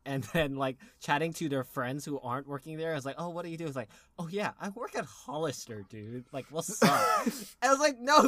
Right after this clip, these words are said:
Speaker 1: y-, that's not, like, a grand title or whatsoever." Uh,
Speaker 2: I
Speaker 1: but
Speaker 2: mean,
Speaker 1: I
Speaker 2: it,
Speaker 1: don't
Speaker 2: it's,
Speaker 1: know.
Speaker 2: it's fun to talk about working at Hollister, but it's not
Speaker 1: Oh,
Speaker 2: like
Speaker 1: oh, yeah, I
Speaker 2: the
Speaker 1: hear about a lot about the dramas and everything.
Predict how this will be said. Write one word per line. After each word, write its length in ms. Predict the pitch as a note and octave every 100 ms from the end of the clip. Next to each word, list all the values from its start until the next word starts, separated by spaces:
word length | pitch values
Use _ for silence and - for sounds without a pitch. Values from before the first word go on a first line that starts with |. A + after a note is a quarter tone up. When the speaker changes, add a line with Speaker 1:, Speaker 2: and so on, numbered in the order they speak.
| A#3+
Speaker 1:
y-, 360 | G3+ B3+ B3 -
that's 240 | C4 C4+ C#4
not, 180 | C#4+ C#4+
like, 200 | C#4+ -
a 160 | A3+ E3 _ - B3+ -
grand 500 | C3+ F#3+ F#3 F#3 E3+
title 440 | - D3+ F3+ E3 B2 C3+
or 140 | B2+
whatsoever." 960 | C#3+ D3 - F3+ D3 C3 B2+ D3 C#3+ A#2+
Uh, 420 | B3+ D#4 - - F3+
Speaker 2:
I 0 |
Speaker 1:
but 120 | D#3
Speaker 2:
mean, 100 | F3+
Speaker 1:
I 40 |
Speaker 2:
it, 40 | E3+
Speaker 1:
don't 120 | A3+
Speaker 2:
it's, 220 | G#3 F3
Speaker 1:
know. 60 | -
Speaker 2:
it's 140 | E3+ -
fun 180 | G3 A3+
to 80 |
talk 280 | G3 F#3+ G3
about 240 | F3+ D#3 D3
working 300 | C#3+ D3+ C#3+
at 80 |
Hollister, 400 | A#2+ C#3 C#3+ C#3+
but 140 | C3+ B2
it's 180 | C3 -
not 200 | A3+ G3
Speaker 1:
Oh, 20 |
Speaker 2:
like 200 | D#3+ F#3+
Speaker 1:
oh, 260 | G#3+ E3 D#3
yeah, 140 | F#3+ D3
I 100 | E3
Speaker 2:
the 80 |
Speaker 1:
hear 180 | F#3+ B3
about 180 | D#3+ E3+
a 80 | D3
lot 280 | C3+ C#3 D3
about 220 | B2+ B2+
the 60 | A2
dramas 460 | A#2+ A#2+ A#2+ G2+
and 120 | G2+ A2
everything. 460 | A2+ G2+ A2 G#2